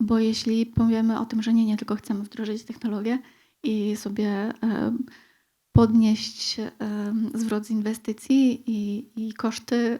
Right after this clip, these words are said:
e, obniżyć, to prawdopodobnie coś się wysypie. E, jak to delegować, to ja odsyłam, e, do konkretnego artykułu. On nie jest długi, ale tam, e, bardzo dobrze jest opisane,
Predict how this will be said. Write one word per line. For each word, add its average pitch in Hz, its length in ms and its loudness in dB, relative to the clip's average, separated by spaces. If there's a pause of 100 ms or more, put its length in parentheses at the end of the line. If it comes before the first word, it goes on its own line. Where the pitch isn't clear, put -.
e, 214 340 -2
obniżyć, 233 480 0 (580)
to - 120 -10
prawdopodobnie 220 680 -4
coś - 180 -12
się 226 200 -6
wysypie. - 500 -6 (1700)
E, 226 280 0 (140)
jak 269 240 0
to 277 100 2
delegować, 254 800 2
to 226 100 -6
ja 220 200 -2
odsyłam, 233 920 0
e, 214 200 -2
do 220 140 -2
konkretnego 233 1000 0
artykułu. 226 500 -6
On 262 120 6
nie 277 120 8
jest 247 220 -2
długi, 226 340 -2
ale 214 200 -4
tam, 220 400 -2 (100)
e, 208 100 -4
bardzo 220 400 -4
dobrze 220 360 0
jest - 200 -8
opisane, 220 480 -4